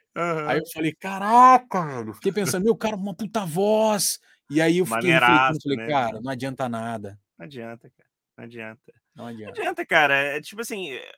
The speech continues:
Speaker 1: isso é porque seu cliente queria uma voz muito específica, né?
Speaker 2: Ah, sim,
Speaker 1: Porque
Speaker 2: não,
Speaker 1: em
Speaker 2: tinha
Speaker 1: outros
Speaker 2: que ser.
Speaker 1: Tinha
Speaker 2: Tinha
Speaker 1: que
Speaker 2: que
Speaker 1: ser
Speaker 2: ser aquele
Speaker 1: ele,
Speaker 2: cara
Speaker 1: é, mas
Speaker 2: pelo
Speaker 1: isso é um
Speaker 2: formato,
Speaker 1: caso
Speaker 2: a estrutura.
Speaker 1: extremamente isolado,
Speaker 2: É.
Speaker 1: assim, né? Tipo assim, ó, extremamente isolado é que, cara, mas se você for,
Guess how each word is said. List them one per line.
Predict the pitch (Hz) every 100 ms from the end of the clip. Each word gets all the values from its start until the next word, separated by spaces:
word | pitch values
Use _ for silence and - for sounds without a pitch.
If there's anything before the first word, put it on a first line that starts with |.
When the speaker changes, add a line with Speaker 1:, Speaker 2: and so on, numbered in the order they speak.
| _ _ _ _ _
Speaker 1:
isso | 202 -
é | -
porque | - -
seu | 302
cliente | - 226 226
queria | 214 208
uma | 233 220
voz | 214 202
muito | 175 202
específica, | - 320 - 247 - 202
né? | 190 214
Speaker 2:
Ah, | 247
sim, | 240 202
Speaker 1:
Porque |
Speaker 2:
não, | 160
Speaker 1:
em |
Speaker 2:
tinha | 160 208 294
Speaker 1:
outros |
Speaker 2:
que | -
ser. | 185 143 98 _ _ _ -
Speaker 1:
Tinha | 185
Speaker 2:
Tinha | 233
Speaker 1:
que | 254
Speaker 2:
que |
Speaker 1:
ser | 254
Speaker 2:
ser | 220
aquele | 196 185
Speaker 1:
ele, | 143
Speaker 2:
cara | 175 156
Speaker 1:
é, |
mas | 127 127
Speaker 2:
pelo | 127 226
Speaker 1:
isso | -
é |
um | 226
Speaker 2:
formato, | 175 196
Speaker 1:
caso | 220 180
Speaker 2:
a |
estrutura. | 170 175 220
Speaker 1:
extremamente | 247 294 320 302 247 226 254 -
isolado, | 311 262 277 240 220 214 151
Speaker 2:
É. | 117
Speaker 1:
assim, | - 117 107
né? | 110 113 120 127 _
Tipo | _ -
assim, | 135 143
ó, | 135 123
extremamente | 107 - 135 165 202 196
isolado | - 208 180 160 170
é |
que, | 190 214
cara, | - 277 202 135 - _ _ _ _ _
mas | 131 139 147
se | - -
você | 143 165 - 180
for, | - 180